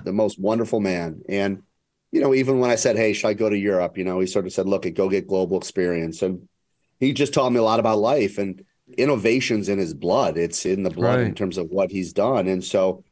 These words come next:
Speaker 1: thinking differently and how do you take risks? And so he knew I wanted to have my own business. He knew I had this entrepreneurial bug,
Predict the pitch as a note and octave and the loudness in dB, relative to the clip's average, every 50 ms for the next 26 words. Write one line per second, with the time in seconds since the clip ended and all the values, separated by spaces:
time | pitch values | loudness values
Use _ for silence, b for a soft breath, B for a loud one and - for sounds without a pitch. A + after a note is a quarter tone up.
0 | _ _ _ _ _ - B2+ C3 B2+ C3 C3+ B2 A2+ G#2 A2+ A2 A2 - A2 G#2 | _ _ _ _ _ 0 0 0 2 0 0 0 2 2 0 0 2 0 -2 0
1 | F#2+ G2 F#2+ F#2 F2+ F2 E2+ E2+ E2+ E2+ E2+ E2 E2 - _ _ _ _ _ _ | 0 0 0 0 0 0 0 -2 -2 -4 -6 -8 -10 -16 _ _ _ _ _ _
2 | - G2+ A2 - A#2+ A2+ A2+ G#2 G#2+ - A#2 G#2 F#2 G2+ F#2 G2 G2+ G2 F#2+ F2+ | 0 0 2 2 2 2 2 0 0 0 0 0 0 0 0 0 2 2 2 0
3 | E2+ - - - - - _ - G2 G2+ G2+ G2+ G#2 G#2 - - A#2+ A#2 A2+ A2+ | -2 -4 -8 -10 -12 -16 _ -2 0 0 0 0 0 0 0 2 2 4 4 2
4 | A#2 A2+ G2 G2 - _ _ _ _ _ _ _ _ _ _ _ - - D#3+ D#3 | 2 0 -4 -10 -16 _ _ _ _ _ _ _ _ _ _ _ -6 -4 -2 0
5 | C#3+ C#3 D3 D#3 D#3+ C#3+ A#2+ A#2 A#2 A#2+ A#2+ A#2+ B2 A2+ A#2 A2 - G#2+ A#2 A2+ | 2 2 2 2 4 4 2 2 2 2 2 0 0 -2 -2 -6 -4 -4 -4 -2
6 | A#2 A#2 A2+ A2+ A2+ A2 G2 A2+ - C#3 G#2+ D#2+ - G2+ - - F#2+ G2 G2 F#2+ | 0 0 2 2 2 2 2 0 0 0 -2 -6 -6 -8 -8 -6 -4 -2 -2 0
7 | G2 G#2 G#2+ G#2+ G2 F#2+ F#2+ F#2+ F2+ F#2+ F#2 F2+ - F#2 F#2+ F#2+ F#2+ - - G2 | 0 2 2 2 2 0 0 0 0 0 -2 -2 -2 -2 -2 -2 -4 -4 -2 -2
8 | F#2+ F#2+ F#2+ F2+ F2 D#2 G2 G#2 B2 C3 G#2 F#2+ F#2 F#2+ F#2+ | 0 2 0 0 0 0 0 2 2 2 2 2 0 -2 -4